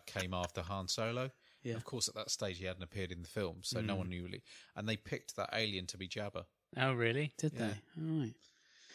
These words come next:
Speaker 2: Do you know, I was just looking at the scene where C-, uh, R two D two was coming down the stairs, and he rocks to one side as if he's about to fall down the stairs.
Speaker 1: Yeah.
Speaker 2: You have to rewind that and have a look.
Speaker 1: Mm. You know that there are,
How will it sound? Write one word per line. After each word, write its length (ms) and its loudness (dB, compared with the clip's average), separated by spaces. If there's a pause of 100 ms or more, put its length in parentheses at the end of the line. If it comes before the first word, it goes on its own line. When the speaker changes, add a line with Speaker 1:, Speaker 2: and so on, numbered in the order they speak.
(180)
Speaker 2:
Do 60 6
you 20 12
know, 80 12
I 40 10
was 100 8
just 140 8
looking 160 10
at 40 12
the 60 10
scene 300 10
where 280 10
C-, 320 8
uh, 240 8 (260)
R 140 6
two 140 4
D 120 6
two 160 4
was 80 4
coming 200 4
down 160 6
the 40 6
stairs, 440 8 (500)
and 100 8
he 80 8
rocks 340 8
to 200 10
one 460 6
side 480 8
as 140 6
if 100 0
he's 100 4
about 220 6
to 60 -2
fall 160 6
down 160 6
the 60 4
stairs. 420 6 (640)
Speaker 1:
Yeah. 100 4 (120)
Speaker 2:
You 100 4
have 60 2
to 100 2
rewind 340 4
that 40 2
and 80 0
have 80 2
a 40 2
look. 280 -2 (220)
Speaker 1:
Mm. 220 -2 (1200)
You 100 2
know 160 8
that 160 0
there 260 6
are, 280 6